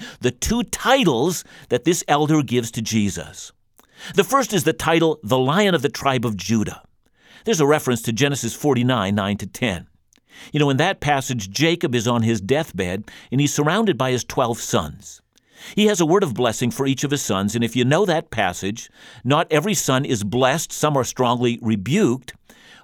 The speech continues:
But as Jacob comes to his third son, his word of blessing for Judah far exceeds his blessing for any of his other sons. He says specifically to Judah, "Judah is a lion's cub. From the prey, my son, you have gone up.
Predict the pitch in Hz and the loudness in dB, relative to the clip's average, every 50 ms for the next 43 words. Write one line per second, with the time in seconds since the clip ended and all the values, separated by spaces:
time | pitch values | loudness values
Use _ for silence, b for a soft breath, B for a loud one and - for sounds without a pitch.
0 | _ - 139 143 143 117 113 110 147 190 233 240 - 262 226 - - 156 165 165 | _ 0 2 2 2 0 0 0 0 2 2 0 0 -2 -2 -2 -2 0 0 0
1 | 160 151 - 143 123 123 123 117 - - - 143 175 196 160 - - 117 82 80 | 0 0 0 2 2 2 0 -2 -2 0 2 2 2 2 0 -2 -2 -2 -2 -4
2 | 85 98 127 147 139 - b b b b b b b b - 135 135 117 113 131 | -6 -10 -12 -14 -18 -20 b b b b b b b b -2 -2 0 2 4 4
3 | 170 202 226 160 110 98 135 143 156 147 - 185 185 170 - - 190 180 139 - | 4 6 4 2 0 0 0 0 0 0 0 -2 -2 -2 0 0 0 0 0 0
4 | 127 120 113 113 117 117 - - - 156 165 196 202 226 233 240 208 - - - | 0 2 2 2 0 -2 -4 -8 -8 -2 0 2 2 2 0 -2 -4 -4 -4 -2
5 | - 180 170 160 120 120 127 117 101 104 95 143 156 165 151 - - 131 135 123 | 0 0 0 0 0 -2 -2 -2 -2 -4 -2 0 0 0 0 0 0 0 0 0
6 | B B B B - - 139 139 - 139 151 185 196 180 151 151 131 - - 120 | B B B B -2 0 2 2 2 2 2 4 2 2 2 0 -2 -2 -4 -4
7 | 101 110 120 - - - 127 98 85 73 71 - - - - - - _ B B | -2 -2 -2 -2 -2 -2 0 0 -2 -4 -8 -14 -20 -20 -20 -20 -20 _ B B
8 | B B B B - - 143 - - 185 170 - - - - 147 - - 226 220 | B B B B -4 -2 0 0 2 2 2 0 0 -2 -4 -2 0 0 0 0
9 | 233 226 - 196 208 190 151 165 131 - - 135 127 113 92 87 - 87 - _ | -2 -2 -2 -2 -2 0 -2 -4 -6 -2 0 0 2 2 0 -2 -6 -12 -18 _
10 | _ _ B B B B B B B 123 113 120 208 247 247 247 - 202 139 151 | _ _ B B B B B B B -4 0 2 2 4 2 2 2 2 2 2
11 | 143 139 139 139 143 147 139 131 127 - - - - - 202 143 90 - - - | 2 4 4 4 4 4 2 2 0 0 -4 -6 -2 2 2 2 2 0 -6 -16
12 | - - - 120 110 104 113 - - - 151 160 175 180 143 131 127 127 113 - | -12 -6 -2 -2 0 0 -2 -4 -2 0 2 2 2 2 2 0 0 0 0 -2
13 | - - - 139 113 113 120 113 117 120 113 95 95 113 110 113 131 147 127 90 | -2 0 2 2 2 2 2 2 2 2 2 2 0 0 2 2 2 2 0 -2
14 | - - _ - | -4 -10 _ -20